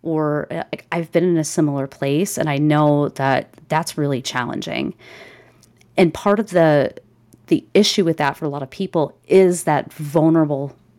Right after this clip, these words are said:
choice, right, of allowing yourself to feel those feelings, 'cause they can be really difficult. They can bring up a lot of hard memories or tough memories. Um, but yeah, I think,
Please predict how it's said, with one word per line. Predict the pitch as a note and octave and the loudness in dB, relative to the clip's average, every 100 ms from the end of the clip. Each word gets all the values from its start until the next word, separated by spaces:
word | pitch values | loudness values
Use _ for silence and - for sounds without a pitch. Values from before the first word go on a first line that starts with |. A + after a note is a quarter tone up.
| - | -12
choice, | - G#3 D3 - - | 0 2 2 -2 -4
right, | D3 C#3 D#3+ | -2 0 0
of | D#3 | 0
allowing | D#3 D3 D3+ E3 | 2 2 2 2
yourself | D3 C3+ C3+ C3+ | -2 -2 -6 -6
to | C#3 | -12
feel | - E3+ D#3 D3+ | -8 -2 0 2
those | D3 C#3 | 0 -2
feelings, | F#3 F3+ D#3+ D3 - | -2 0 0 0 -4
'cause | D3+ | -8
they | C#3+ | -8
can | C#3 | -6
be | D#3 E3 | -8 -6
really | D#3 D#3 | -6 -6
difficult. | D#3+ G3 G3+ D3+ C3 | -6 -8 -6 -6 -4
They | C#3+ | -6
can | D3 | -6
bring | D3 C#3+ D3 | -4 -4 -4
up | D3+ | -4
a | |
lot | D#3 C#3 | -2 0
of | C#3 D3 - - - - - - - _ | 0 -2 -4 -16 -20 -20 -20 -20 -20 _
hard | - F3 F3+ | -6 -2 0
memories | F#3 A3 C#4 E3 - - | -2 -4 -2 -4 -6 -10
or | |
tough | - D#3+ G#3 | -4 -4 -2
memories. | D#3+ - - G1+ - - - - | -4 -6 -8 -8 -10 -12 -14 -4
Um, | D3+ C3+ C#3 - - _ - - - _ _ | 0 0 -2 -8 -12 _ -20 -20 -20 _ _
but | - | -6
yeah, | - E3 | -2 -2
I | E3+ | -4
think, | F3 G3 F#3+ | -2 -2 -4